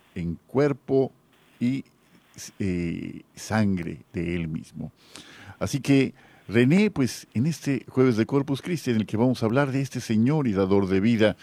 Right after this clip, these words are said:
te invito, por favor, a que nos dirijas en una breve oración para ofrecer todo lo que digamos, todo lo que pensemos, todo lo que sintamos a este Señor y Dador de vida.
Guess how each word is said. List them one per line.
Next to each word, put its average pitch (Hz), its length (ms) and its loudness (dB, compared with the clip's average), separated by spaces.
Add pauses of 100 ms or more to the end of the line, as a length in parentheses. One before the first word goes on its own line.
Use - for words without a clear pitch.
(540)
te 110 100 2
invito, 113 460 2
por 90 180 -4
favor, 101 460 4
a - 80 -8
que - 180 -10
nos 85 160 -4
dirijas 104 440 -4
en 92 80 -2
una 101 180 2
breve 92 280 2
oración 131 520 0 (320)
para 85 340 -8
ofrecer 95 520 -4
todo 156 260 0
lo 135 120 0
que 123 140 0
digamos, 110 600 2 (260)
todo 131 180 6
lo 135 100 6
que 113 140 0
pensemos, 101 760 -2 (280)
todo 110 220 2
lo 104 100 0
que 90 120 -6
sintamos 98 720 -2 (540)
a 98 140 4
este 104 400 -2
Señor 98 540 0
y 92 100 -8
Dador 85 320 -2
de 85 140 -6
vida. 80 300 -14